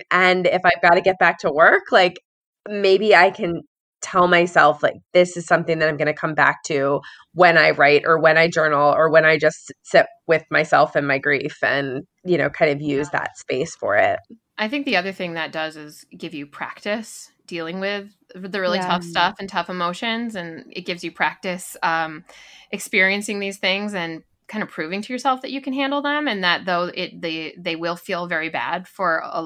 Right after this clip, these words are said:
Speaker 2: a moment or two or, or longer, um, generally speaking, you'll get to a place where you feel a little more at peace.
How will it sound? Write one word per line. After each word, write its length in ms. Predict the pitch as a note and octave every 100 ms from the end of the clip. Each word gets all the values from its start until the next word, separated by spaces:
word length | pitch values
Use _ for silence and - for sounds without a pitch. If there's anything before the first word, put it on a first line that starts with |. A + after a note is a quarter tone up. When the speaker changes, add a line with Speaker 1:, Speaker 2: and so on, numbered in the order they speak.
| -
Speaker 2:
a 60 | -
moment 500 | D#3+ D#3 E3 F#3 F#3
or 140 | D3+
two 320 | D3 F3+ F3+ F3+
or, 340 | D3+ D#3 -
or 160 | F3 E3
longer, 500 | D#3+ E3 G#3 B3 C4 - - - - F#3+
um, 420 | F3+ E3+ E3 E3
generally 380 | G3 F#3+ F3+ F3
speaking, 720 | F3 D#3+ E3+ D#3 D3+ - _ F3
you'll 180 | F3 F3
get 240 | F3 E3 -
to 120 | D3+
a 40 |
place 380 | - D3 C3+ -
where 80 | D3+
you 120 | D3
feel 240 | - F3+
a 60 | D#3
little 160 | E3 F#3
more 160 | -
at 140 | - -
peace. 500 | - - - -